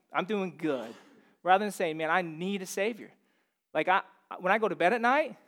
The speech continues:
man, I feel anxious. When I go to bed at night, I'm, I'm hurting.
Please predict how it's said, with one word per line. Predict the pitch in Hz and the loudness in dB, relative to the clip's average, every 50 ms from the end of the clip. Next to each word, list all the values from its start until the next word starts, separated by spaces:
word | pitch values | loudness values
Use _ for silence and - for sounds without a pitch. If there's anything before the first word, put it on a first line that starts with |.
| _ _ _ _ _ _ | _ _ _ _ _ _
man, | 175 185 | 0 0
I | 214 | 0
feel | - 202 156 - | 0 -2 -4 -2
anxious. | 160 165 220 233 - - 330 - - - - _ _ _ _ _ _ _ _ _ _ _ | 0 -2 -2 -2 -4 -6 -6 -6 -8 -12 -16 _ _ _ _ _ _ _ _ _ _ _
When | 165 180 | 2 2
I | 196 214 | 2 4
go | 214 233 | 4 4
to | 214 185 | 2 2
bed | 160 165 190 214 | 4 4 4 4
at | 254 240 | 4 4
night, | 247 262 262 - - - _ _ _ | 4 4 4 2 0 -4 _ _ _
I'm, | 165 170 139 | -4 -2 -2
I'm | 165 180 151 | -4 -8 -8
hurting. | 135 - 180 196 220 262 311 302 254 | -6 -2 0 0 0 0 -2 -6 -8